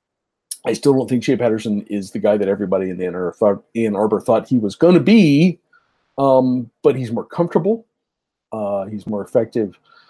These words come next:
There's a solid running game behind him. As you, as you said, this is, this is not a lights out Michigan offense.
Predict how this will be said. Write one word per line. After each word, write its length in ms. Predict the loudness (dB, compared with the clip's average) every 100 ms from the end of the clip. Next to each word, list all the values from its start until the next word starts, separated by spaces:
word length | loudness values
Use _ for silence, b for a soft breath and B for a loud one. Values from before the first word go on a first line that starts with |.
| b 0
There's 240 | 0 0
a 40 |
solid 380 | -8 -2 2 4
running 240 | 4 2 0
game 140 | -2
behind 300 | -4 -4 -2
him. 100 | -2
As 220 | -2 -4 -4
you, 80 | -2
as 220 | 0 2
you 100 | 0
said, 460 | 0 2 4 2 -4 b _
this 180 | -4 -2
is, 160 | -4 0
this 240 | 0 0
is 100 | 0
not 200 | 2 4
a 20 |
lights 380 | 4 2 0 0
out 300 | 0 0 -6 _ _ _ _ -8
Michigan 680 | -6 -6 -6 -4 -4 -6 -8
offense. 680 | -12 -12 -16 -20 -20 -20 _